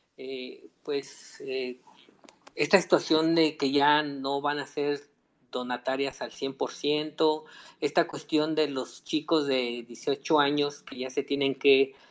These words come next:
dar de alta en el sat, entre otras situaciones de, de, de la reforma fiscal que viene aparejada con la cuestión del, para el dos mil veintidós,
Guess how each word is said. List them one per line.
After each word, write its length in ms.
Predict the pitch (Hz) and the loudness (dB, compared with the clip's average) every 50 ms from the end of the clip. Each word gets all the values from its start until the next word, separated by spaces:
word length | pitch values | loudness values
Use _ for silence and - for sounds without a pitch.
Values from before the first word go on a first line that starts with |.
| _ _ _ | _ _ _
dar 220 | 147 139 135 127 | 4 4 4 4
de 80 | 131 131 | 2 -2
alta 240 | 131 127 - 135 | -2 -2 -4 -6
en 100 | 120 117 | -6 -6
el 100 | 113 - | -8 -12
sat, 600 | - - - 151 151 151 156 151 156 151 - - - _ _ _ _ _ _ _ _ | -4 2 6 8 8 10 8 8 6 4 0 -8 -20 _ _ _ _ _ _ _ _
entre 360 | - 147 143 147 - 151 151 | -2 0 0 2 4 4 4
otras 260 | 156 156 - 170 160 - | 4 4 0 -2 -2 -2
situaciones 640 | 170 165 - 143 - - - 147 143 151 151 143 | -6 -4 -2 -4 -2 0 -2 0 2 2 0 2
de, 300 | 139 143 127 117 120 120 123 | 2 0 -2 -2 -6 -8 -4
de, 320 | 127 117 120 120 123 131 147 | -4 -4 -4 -4 -8 -12 -16
de 180 | - 131 120 117 | -6 -4 -2 2
la 160 | 120 117 120 | 2 2 2
reforma 420 | - 117 - - 139 139 147 151 | 2 -2 -2 -2 0 0 0 -2
fiscal 580 | 143 - 135 - - - - 147 147 151 170 165 - _ _ _ _ _ _ _ | -2 -4 -10 -12 -12 -2 2 4 4 4 2 -2 -10 _ _ _ _ _ _ _
que 120 | - 131 117 | -6 -6 -2
viene 220 | 127 131 135 139 | -2 -2 -2 -2
aparejada 640 | 131 - - 120 120 113 - - 131 135 135 - | -2 -2 -4 -6 -6 -4 -4 -2 0 0 -2 -2
con 160 | - - 120 117 | -4 -8 -8 -8
la 120 | 117 - | -10 -10
cuestión 400 | - - - - - - 127 131 | -12 -16 -16 -12 -6 -6 -4 -2
del, 320 | 135 127 120 117 117 _ _ | 0 0 -2 -2 -6 _ _
para 200 | - 120 113 113 | 0 0 0 0
el 80 | 113 | -4
dos 160 | - 120 110 127 | -6 -6 -4 -2
mil 180 | 127 131 131 | -2 0 4
veintidós, 680 | 139 135 131 131 - - 120 117 123 139 147 - - - | 2 2 2 0 -2 -4 0 2 2 2 0 -2 -10 -18